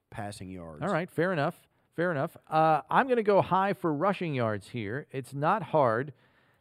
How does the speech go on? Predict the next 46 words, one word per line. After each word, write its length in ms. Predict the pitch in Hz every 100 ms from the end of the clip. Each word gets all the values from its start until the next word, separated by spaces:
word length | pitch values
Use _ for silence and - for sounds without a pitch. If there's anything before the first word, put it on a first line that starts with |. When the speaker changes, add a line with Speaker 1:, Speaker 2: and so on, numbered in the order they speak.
| _
Speaker 2:
to 80 | 127
keep 260 | - 202
on 220 | 196 175
rolling 540 | 151 135 147 233 277 269
with 100 | 220
the 100 | 220
Eagles. 640 | 220 254 233 - - - _ _ _ _ _ 123
They've 60 |
got 180 | 147 151
seven 380 | - 196 208 185
games 360 | 160 151 180
with 100 | 139
a 60 | 127
hundred 200 | 156 170
and 100 | 139
seventy-five 600 | 135 156 147 131 139 127
rushing 360 | 127 143 127 147
yards 360 | 127 131 131
or 80 | 117
more. 460 | 107 131 110 110 120 _
They're 160 | 269
machine-like 960 | 330 143 - - 254 330 294 95 - - _ _ _
on 200 | 123 135
the 60 | 123
ground. 460 | 113 127 107 113 - _ _ 127
And 120 | 170
even 200 | 269 240
though 100 | 196
Washington's 640 | 165 165 143 147 147 117
a 20 |
good 220 | 107 127
defense, 480 | 110 143 120 104 110
I 80 | 117
think 180 | 131 117
Jalen 320 | 123 123 110
Hurts 260 | 110 113 117
makes 220 | 113 -
some 140 | 110
off-script 500 | 117 120 - 123 -
runs 380 | 101 117 117 110
for 120 | 117
big 220 | 107 117
yardage 480 | 101 107 92 95 92 _ _ _ _ -
in 240 | 123 135
this 180 | 190 -
one. 160 | 123